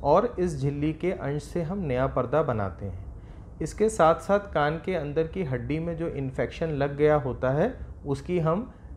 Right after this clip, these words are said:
ड्रिल मशीन से सफाई करते हैं। इस ऑपरेशन को हम mastoidectomy का नाम देते हैं। अक्सर हम देखते हैं बहुत दिनों तक पस आने की वजह से कान के अंदर की जो सुनाई की हड्डियां होती हैं, जो कि चावल के दानों के बराबर होती हैं,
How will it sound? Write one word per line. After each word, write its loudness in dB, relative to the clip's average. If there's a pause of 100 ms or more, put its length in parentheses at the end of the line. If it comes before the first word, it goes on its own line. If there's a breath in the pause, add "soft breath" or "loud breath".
ड्रिल 4
मशीन -2
से -2
सफाई 4
करते 0
हैं। -4 (320 loud breath)
इस 0
ऑपरेशन 2
को 2
हम -2
mastoidectomy 0
का 2
नाम 0
देते -4
हैं। -12 (520 loud breath)
अक्सर 2
हम 2
देखते 0
हैं -2 (340 loud breath)
बहुत 2
दिनों 2
तक -2
पस 2
आने 0
की -6
वजह 0
से -4 (300 loud breath)
कान 4
के -2
अंदर 2
की -4
जो -2
सुनाई 0
की -4
हड्डियां 2
होती 0
हैं, -2
जो -2
कि -4
चावल 4
के -2
दानों 0
के -4
बराबर 2
होती -4
हैं, -4